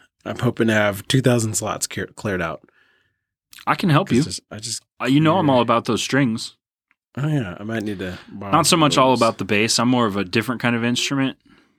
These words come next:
Speaker 2: Hey-o.
Speaker 1: Yep, I'm leaving. <laughs> That's it. Goodbye. <laughs> So long, farewell, and thanks for all the fish.
Speaker 2: Here's the fun fact.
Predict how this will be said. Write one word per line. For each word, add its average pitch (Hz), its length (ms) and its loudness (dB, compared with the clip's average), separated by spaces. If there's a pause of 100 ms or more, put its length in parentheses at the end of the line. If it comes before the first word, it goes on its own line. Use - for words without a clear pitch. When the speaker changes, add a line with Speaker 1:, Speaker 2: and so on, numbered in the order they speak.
(1800)
Speaker 2:
Hey-o. 185 320 0
Speaker 1:
Yep, 180 320 2
I'm 170 60 2
leaving. 214 380 2 (100)
<laughs> - 80 -14
That's 185 280 0
it. 196 180 0
Goodbye. 262 880 0 (340)
<laughs> 233 60 -2 (440)
So 196 240 -2
long, 247 500 0
farewell, 220 640 0
and 143 220 -4
thanks 220 240 2
for 208 140 0
all 185 80 2
the 156 100 -4
fish. 110 480 0
Speaker 2:
Here's - 240 -4
the - 80 -4
fun - 300 -4
fact. - 480 -4